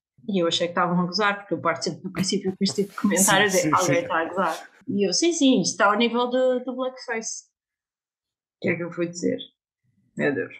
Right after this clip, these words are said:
Speaker 1: "Ah, porque não sei o quê, estás a partir do pressuposto que os betos são ricos. E que o contrário de beto é ser pobre." Eu não, era só porque era estúpido, em vez de escrever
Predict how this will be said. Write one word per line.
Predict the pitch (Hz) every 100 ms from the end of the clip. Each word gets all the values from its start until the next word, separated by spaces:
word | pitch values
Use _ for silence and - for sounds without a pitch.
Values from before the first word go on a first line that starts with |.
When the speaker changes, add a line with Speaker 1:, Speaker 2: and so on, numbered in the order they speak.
| _ _
Speaker 1:
"Ah, | - 359
porque | 349 -
não | 220
sei | - 240
o |
quê, | 294
estás | 285 196 180
a |
partir | 185 262 330
do | 262 208
pressuposto | - - - 202 - -
que | 240
os | 202
betos | 247 254
são | 285 277
ricos. | 294 277 262 - - - _ _ _ _ _ _ _ -
E | 233
que | -
o | 226
contrário | 240 233 254 202 185
de |
beto | 180 214 220 254
é |
ser | 254 269
pobre." | 294 269 262 - - _ _ _ _ _ _ _ _ -
Eu | 262
não, | 359 320
era | 196
só | 208 262
porque | 254 - 254
era | 262
estúpido, | 269 294 277 277 262
em | 254
vez | 262
de | -
escrever | - 220 180 190